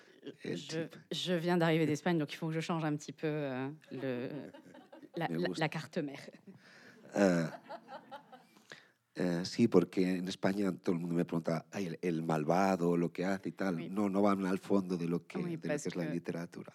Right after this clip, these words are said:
Speaker 2: en Espagne, on me pose plutôt des questions sur, euh, le méchant, euh, ils ne vont pas au fond, en fait, euh, de la littérature, donc,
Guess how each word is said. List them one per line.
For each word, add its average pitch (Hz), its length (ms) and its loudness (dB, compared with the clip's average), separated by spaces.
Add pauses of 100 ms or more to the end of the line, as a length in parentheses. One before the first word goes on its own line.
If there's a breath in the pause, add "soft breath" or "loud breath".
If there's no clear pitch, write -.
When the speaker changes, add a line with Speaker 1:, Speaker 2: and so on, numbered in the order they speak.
(120)
Speaker 2:
en 170 140 0
Espagne, 175 340 0
on 156 60 4
me 151 120 4
pose 151 200 -4
plutôt 156 180 -4
des 151 120 -2
questions 170 460 0
sur, 160 380 -4
euh, 143 220 0 (260 loud breath)
le 151 100 0
méchant, 165 680 2
euh, 151 160 4
ils 151 80 0
ne 156 80 0
vont 151 160 -4
pas 175 180 2
au 156 60 0
fond, 175 320 0
en 147 80 2
fait, 151 400 -2
euh, 143 100 -2
de 139 140 -4
la 139 120 -2
littérature, 139 720 -2
donc, 123 220 -6